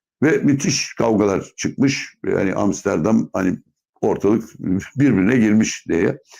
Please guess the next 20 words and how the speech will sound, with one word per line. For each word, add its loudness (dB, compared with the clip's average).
Şimdi 2
bizim 2
Beşiktaş'ın 0
maçı -2
var -2
biliyorsunuz. -2
Ee, 0
o 0
maç 0
tarafsız 0
sahada 0
oynanacak. -2
Eleştirildi 2
ama 0
bana 2
göre 2
yani 0
alınan 2
karar 0
doğru. 2